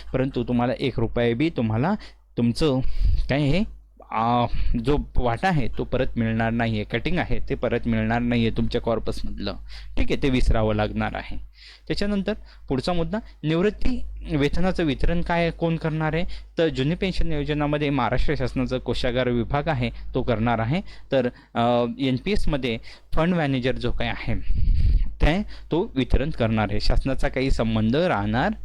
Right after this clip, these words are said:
नाही आहे. यूपीएसमध्ये बी शासनाचा काही संबंध राहणार नाही आहे. फंड मॅनेजरने, अम, तुम्हाला पेन्शन वितरित करणार आहे, परंतु जर त्यामध्ये जर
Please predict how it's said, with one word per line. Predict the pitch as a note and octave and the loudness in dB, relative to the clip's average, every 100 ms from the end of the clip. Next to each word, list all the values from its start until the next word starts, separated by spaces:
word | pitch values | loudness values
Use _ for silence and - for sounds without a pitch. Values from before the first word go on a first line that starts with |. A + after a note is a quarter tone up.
| - | -2
नाही | C3+ A2 G2+ | 0 0 -2
आहे. | G2 - - - | -6 -10 -8 -2
यूपीएसमध्ये | E3 F3+ G3+ - G3 G#3 G3+ | 0 2 2 4 2 2 2
बी | G#3+ A3+ - - | 0 -2 -10 0
शासनाचा | - C#3+ F3+ F3+ | 2 4 2 0
काही | F3 G3+ | 0 0
संबंध | G3+ E3 F3 F3+ | 0 2 2 2
राहणार | E3+ E3+ E3 | 0 0 0
नाही | E3 D#3+ E3+ | 0 -2 0
आहे. | A3 - - - | -2 -2 -6 2
फंड | F#3 G3 | 4 4
मॅनेजरने, | F#3 F3+ F3+ E3+ D3+ C3+ - - - - C#3 | 2 0 0 2 0 0 2 4 6 6 4
अम, | B2+ B2+ B2 A2 - - - - - - - - - | 2 2 2 2 -2 -4 -6 -10 -10 -10 -4 2 4
तुम्हाला | B2+ C3+ | 6 6
पेन्शन | C3+ - A#2 C3+ | 4 2 2 2
वितरित | A#2 - C#3 - | 2 2 0 0
करणार | D#3 D#3 E3 | 0 2 2
आहे, | E3 G#3 - - - | 2 0 -2 -6 -2
परंतु | G3+ G#3 - A2+ - - A#2 | 0 0 -2 -4 -6 -8 0
जर | B2+ A3+ | 4 4
त्यामध्ये | A#2+ C#3+ C3+ C3 C#3+ B2 | 4 2 2 0 0 -2
जर | A2+ A2+ F#3 | -2 -2 0